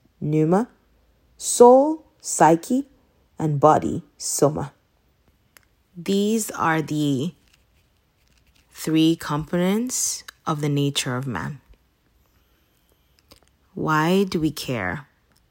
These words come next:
about these facts? Because each part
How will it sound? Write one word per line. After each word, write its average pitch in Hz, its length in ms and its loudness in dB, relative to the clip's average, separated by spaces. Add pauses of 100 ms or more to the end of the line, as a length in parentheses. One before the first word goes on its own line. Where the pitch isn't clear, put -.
(160)
about 127 400 0
these 131 520 -6 (680)
facts? - 640 -4 (2250)
Because 208 840 -2 (2500)
each - 440 -2
part 190 380 0